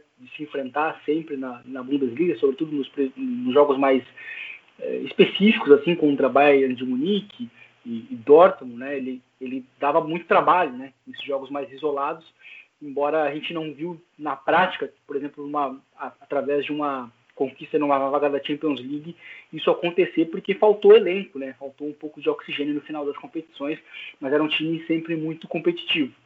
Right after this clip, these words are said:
Aí, no início da temporada, o time começou bem mal, com, com o Ante Kovic, que depois saiu, né? Daí chegou o Klinsmann, que, que implodiu de vez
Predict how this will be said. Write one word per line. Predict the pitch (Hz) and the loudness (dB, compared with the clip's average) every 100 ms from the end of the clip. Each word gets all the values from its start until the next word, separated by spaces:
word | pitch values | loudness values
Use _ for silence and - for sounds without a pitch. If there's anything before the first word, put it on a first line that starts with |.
| _ _ _ - - - _ _ - - _ - | _ _ _ -20 -20 -20 _ _ -20 -20 _ -4
Aí, | 131 147 170 | 2 4 4
no | 170 | 2
início | 170 165 170 | -2 -2 -2
da | |
temporada, | 160 170 165 156 151 | -2 0 2 4 4
o | 147 | 0
time | 165 151 131 - | -4 -8 -8 -12
começou | - 147 - 156 | -12 -12 -8 -6
bem | 147 185 | -4 -2
mal, | 185 170 247 - _ | -2 -2 -4 -12 _
com, | 143 135 120 | -10 -10 -12
com | - | -8
o | 139 | -6
Ante | 151 147 | -6 -8
Kovic, | - 160 220 226 - - _ - | -4 -4 -4 -4 -6 -10 _ -8
que | |
depois | 165 156 151 | -6 -4 -2
saiu, | 190 190 247 254 - - _ | 2 2 2 -4 -12 -20 _
né? | - 170 | -6 -2
Daí | 156 160 | 0 0
chegou | - 151 151 | 0 0 -2
o | |
Klinsmann, | - 208 233 202 156 | -2 0 0 -2 -6
que, | 151 - _ _ _ _ | -10 -16 _ _ _ _
que | - 156 | -8 -6
implodiu | 147 156 143 131 175 | -4 -2 -2 -2 -4
de | 160 143 | -2 -4
vez | 123 165 180 | 2 2 2